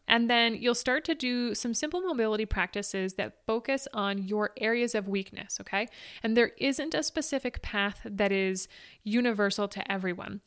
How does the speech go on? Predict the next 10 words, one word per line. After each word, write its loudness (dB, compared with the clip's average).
and 2
this 4
is -4
why 0
the 0
shakedown 0
is -2
so -2
important, -4
because 2